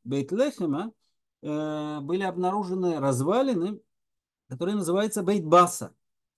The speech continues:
Да, возможно, что это и имеется здесь в виду. Вот. И Вак-, Бакхид, узнав об этом, собрал большое войско, э,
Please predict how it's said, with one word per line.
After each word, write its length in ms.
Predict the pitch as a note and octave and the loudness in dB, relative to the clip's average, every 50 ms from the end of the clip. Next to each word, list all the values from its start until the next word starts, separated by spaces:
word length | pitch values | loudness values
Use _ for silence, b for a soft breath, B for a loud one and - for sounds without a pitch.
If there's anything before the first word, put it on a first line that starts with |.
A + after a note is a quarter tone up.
| _ _ _ _ _ _ _ _ - | _ _ _ _ _ _ _ _ -10
Да, 140 | C3+ D#3 E3+ | -6 -4 -2
возможно, 500 | D#3+ D3+ C3+ E3+ G#3+ A#3 A#3+ G3+ A3 G3+ | -2 0 0 2 2 2 2 2 0 -2
что 300 | - - - F#3 F3+ - _ | -2 -4 -6 -6 -6 -8 _
это 640 | - - G#3+ A3 G#3+ - G#3+ G3+ G3+ G3 G3 F#3 - _ _ _ | -4 -2 -2 -2 -2 0 2 4 4 4 4 2 -2 _ _ _
и 400 | - D3 D3 - - F3 F3 F3 E3+ | -14 -14 -12 -10 -6 -4 -2 -2 0
имеется 380 | F3 F#3 G3 G3 E3+ - F3 | 0 -2 -2 -4 -4 -4 -4
здесь 320 | E3+ C#3+ D#3+ E3+ D#3 - E3+ | -4 -2 -2 -2 -2 -2 -2
в 40 | D#3+ | -2
виду. 320 | E3 D3+ C#3+ B2 A#2 - _ _ _ _ _ _ _ _ _ _ _ _ _ _ _ _ _ _ _ _ _ _ - | -2 0 0 0 -2 -4 _ _ _ _ _ _ _ _ _ _ _ _ _ _ _ _ _ _ _ _ _ _ -8
Вот. 340 | A#2 B2 D3+ D3+ C3+ A#2+ B2 | -4 -2 0 0 0 -2 -4
И 680 | - - - F#3 G3+ A3+ A#3+ A#3 A3+ G#3+ F#3+ F3 - - _ _ _ _ - | -6 -8 -4 -2 0 2 2 2 2 2 0 -2 -2 -6 _ _ _ _ -8
Вак-, 340 | B2 B2+ D#3+ F3+ - - - | -4 -2 -2 -4 -4 -4 -2
Бакхид, 600 | D3 F3 F3 F3 - - C#3 C3+ C#3+ G3+ G#3+ A3+ | 0 0 0 0 -2 -4 -2 0 0 0 -2 -2
узнав 380 | G3 D#3+ D3 F#3 G#3+ G#3+ F3 | -4 -2 0 2 2 2 2
об 140 | F#3 E3 D#3 | 2 2 2
этом, 400 | F3 E3+ C#3+ - B2 G#2 G2 - | 2 2 2 0 -4 -6 -6 -8
собрал 440 | - - C#3 C3 C#3 F3 F#3 F3+ D#3 | -8 -6 -4 -2 2 2 2 2 2
большое 380 | C#3+ C3 A#2+ B2 E3 D#3+ C#3+ | 2 0 -2 -2 -4 -2 -2
войско, 580 | A#2 G#2+ G#2+ A#2 D3+ - - - B3+ C4+ C4 A#3+ - _ _ _ _ _ _ _ _ _ - | -2 -2 -2 -4 -4 -4 -4 -2 -2 0 -2 -2 -8 _ _ _ _ _ _ _ _ _ -4
э, 240 | D3 D#3 E3 E3+ | -2 0 0 0